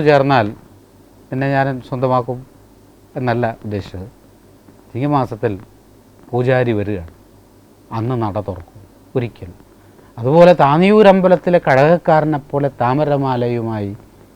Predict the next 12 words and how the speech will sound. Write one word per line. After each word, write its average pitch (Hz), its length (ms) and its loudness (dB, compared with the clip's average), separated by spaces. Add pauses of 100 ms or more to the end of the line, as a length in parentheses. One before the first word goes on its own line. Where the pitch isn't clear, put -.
(1200)
ചിങ്ങമാസം 127 680 -2 (760)
ഇവളുടെ 117 300 -6
കഴുത്തിലേക്ക് 117 540 -4 (100)
പ്രണയത്തിൻ്റെ 113 720 -4 (840)
മാല 117 140 0 (140)
ചാർത്താൻ 104 280 -8 (100)
വേണ്ടി 98 220 -8
വരികയാണ്. 82 260 -14 (960)
കൽപ്പനകൾ 101 600 -12
എന്താണ് 85 320 -14
സർ? - 100 -20 (1800)
വയലാർ 160 440 6